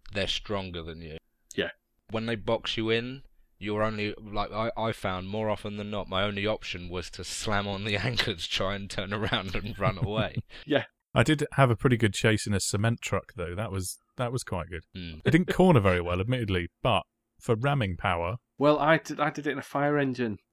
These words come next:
Speaker 2: uh, against one of the gangs rather than the cops, and the gangs in their sports cars were able to push the fire engine out of the way, <laughs> which was slightly disappointed. I, I was also really disappointed that you can't take cars down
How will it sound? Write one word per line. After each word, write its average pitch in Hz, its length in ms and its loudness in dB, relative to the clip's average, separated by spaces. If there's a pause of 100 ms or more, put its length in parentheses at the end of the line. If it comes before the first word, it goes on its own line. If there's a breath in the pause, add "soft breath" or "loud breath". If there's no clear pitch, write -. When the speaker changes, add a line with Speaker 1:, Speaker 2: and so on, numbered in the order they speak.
Speaker 2:
uh, 104 360 -4
against 110 600 -8
one 110 140 -4
of 98 80 -4
the 101 80 -2
gangs 110 640 -4
rather 98 240 -2
than 95 200 -4
the 87 80 -6
cops, - 480 0
and 104 460 -4 (180)
the 113 120 0
gangs 117 500 -2
in 110 160 0
their 101 180 -2
sports - 480 0
cars 85 460 -6 (300 loud breath)
were 104 140 4
able 98 280 0
to - 120 -10
push - 320 -2
the - 100 -8
fire 95 280 0
engine 95 340 -4 (160)
out 90 280 -8
of 85 140 -16
the 90 80 -6
way, 87 260 -8 (180 loud breath)
<laughs> - 160 -14
which - 360 -4
was 98 260 0
slightly 104 600 0
disappointed. 92 640 -8
I, 104 100 -2
I 113 220 0
was 117 160 -2
also 127 240 0
really 123 380 6
disappointed 113 640 -2
that 98 120 -12
you 107 140 -6
can't 104 460 -2
take 107 360 -4
cars 98 380 -6
down 98 400 -2